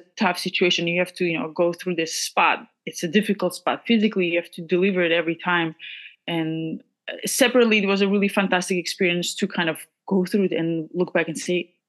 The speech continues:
"I did this. I could do this. This is wonderful." But also to understand each other very well. I think because of that session, our duo became,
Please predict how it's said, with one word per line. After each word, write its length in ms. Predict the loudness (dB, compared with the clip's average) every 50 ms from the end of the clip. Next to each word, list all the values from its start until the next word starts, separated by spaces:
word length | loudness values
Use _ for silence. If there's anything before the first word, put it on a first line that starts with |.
| -14 -10 -6
"I 100 | -6 -6 -4 -2
did 220 | -2 -2 -2 -2
this. 200 | -6 -6 -6 -6 -10
I 60 | -10
could 180 | -6 -6 -4 0
do 100 | 0 0
this. 200 | 0 0 -2 -2
This 120 | -4 -4
is 120 | -4 -4 -2
wonderful." 340 | 0 0 0 0 -2 -2 -2
But 160 | 0 2 2
also 400 | 2 0 2 2 0 0 0 -2 -10 -18 -16 -16 -16 -16 -18 -20 _ _ -8 -2
to 320 | 2 4 4 4 4 4 4
understand 480 | 4 4 4 4 4 4 4 4 4 4
each 160 | 2 2 2
other 200 | 4 4 2 2
very 260 | 2 2 4 4 4
well. 240 | 4 4 4 2 2
I 80 | 0 2
think 180 | 4 6 6
because 380 | 6 6 6 4 2 2 2 2
of 140 | 2 4 4
that 180 | 4 4 2
session, 640 | 0 0 0 0 0 2 2 2 2 4 2 2 0 -4 -20 -20 _ _ _ _ _ _ _ _ _ _ 2
our 240 | 4 6 6 6 4
duo 400 | 2 4 4 4 6 6 4 4
became, 880 | 4 2 0 0 -2 -6 -2 0 2 2 4 2 2 2 0 -2 -4